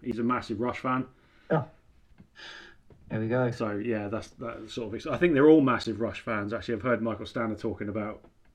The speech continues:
Speaker 1: how he's a, he's a huge Rush fanboy. So, grunge. Remember grunge? We kind of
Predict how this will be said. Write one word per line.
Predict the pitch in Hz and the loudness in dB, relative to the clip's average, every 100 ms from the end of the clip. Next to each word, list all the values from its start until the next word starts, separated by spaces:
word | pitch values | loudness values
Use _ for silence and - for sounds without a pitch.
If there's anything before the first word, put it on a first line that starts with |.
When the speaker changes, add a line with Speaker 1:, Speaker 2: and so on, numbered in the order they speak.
| - | -14
Speaker 1:
how | 107 | -8
he's | 101 98 | -6 -6
a, | |
he's | 107 98 | -6 -6
a | 98 | -6
huge | 104 98 | -6 -6
Rush | 104 92 - | -6 -8 -8
fanboy. | 110 95 92 98 95 | -8 -8 -6 -6 -6
So, | - 98 98 - - - _ _ _ _ _ - | -8 -8 -10 -14 -20 -20 _ _ _ _ _ -2
grunge. | 135 147 151 120 117 98 - - _ _ | 6 8 8 4 0 -4 -8 -14 _ _
Remember | 120 131 139 | -4 0 0
grunge? | 120 135 139 151 151 - - - - - - _ - | 2 2 2 -2 -6 -16 -20 -20 -20 -20 -20 _ -8
We | 110 | -8
kind | - 123 120 | -4 0 0
of | 104 | 0